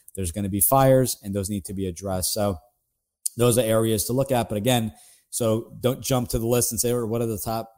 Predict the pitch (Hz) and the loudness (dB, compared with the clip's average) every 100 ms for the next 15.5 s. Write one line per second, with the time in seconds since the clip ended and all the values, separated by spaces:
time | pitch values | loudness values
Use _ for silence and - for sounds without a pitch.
0 | - 113 - 110 113 120 113 104 120 131 | -10 -6 -6 -8 -8 -8 -8 -10 -8 -8
1 | 139 - _ _ 104 139 - - 113 120 | -10 -14 _ _ -2 -2 -2 -10 -8 -6
2 | 123 101 120 101 - 110 101 113 107 110 | -6 -6 -6 -6 -6 -6 -6 -4 -6 -6
3 | 117 117 113 104 104 - 127 127 131 135 | -4 -2 -2 -2 -4 -2 -4 -4 -4 -2
4 | 107 104 110 101 107 104 104 90 104 104 | -4 -4 -4 -4 -6 -4 -6 -2 0 0
5 | 95 113 135 139 - 110 107 107 101 104 | 0 0 -2 -4 -10 -10 -10 -10 -10 -10
6 | 101 - 90 87 87 113 107 101 - _ | -10 -10 -8 -6 -4 0 0 0 -10 _
7 | 107 107 113 107 107 101 104 107 - - | -6 -2 0 -2 -2 0 0 -2 -2 -2
8 | 110 95 107 - 110 101 92 - - _ | -2 -4 -6 -6 -4 -2 -2 -4 -8 _
9 | _ _ - 95 - 104 98 101 87 - | _ _ -10 -10 -8 -10 -8 -6 -8 -6
10 | 95 - 104 - 95 95 92 104 98 117 | -8 -6 -6 -8 -8 -6 -6 -4 -4 -6
11 | 110 104 95 107 107 107 110 104 - _ | -8 -6 -6 -4 -4 -4 0 -2 -2 _
12 | _ 101 98 110 110 107 107 - _ _ | _ -6 -4 0 2 2 0 -12 _ _
13 | _ _ - 127 117 113 117 110 123 117 | _ _ -4 -4 -4 -6 -6 -6 -2 -2
14 | 110 120 107 113 117 113 107 107 104 95 | 0 0 0 0 -2 -2 -2 -2 -2 -2
15 | 120 107 113 95 | -2 -2 -4 -6